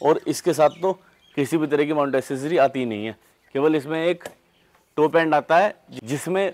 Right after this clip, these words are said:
वन बाई फ़ोर इंच का स्क्रू दिया गया है। इसमें हम अपना पर्सनल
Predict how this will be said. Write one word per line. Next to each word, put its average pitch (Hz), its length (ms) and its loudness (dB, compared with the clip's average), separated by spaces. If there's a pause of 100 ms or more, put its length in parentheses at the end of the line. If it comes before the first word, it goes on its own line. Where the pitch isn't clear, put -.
वन 147 280 -2
बाई 160 160 4
फ़ोर 160 240 0
इंच 147 260 -4
का 180 220 6 (1000)
स्क्रू 160 300 0
दिया 151 220 6
गया 156 200 8
है। 175 180 8 (320)
इसमें 165 300 -4
हम 170 240 -2 (640)
अपना 147 260 4
पर्सनल 170 500 0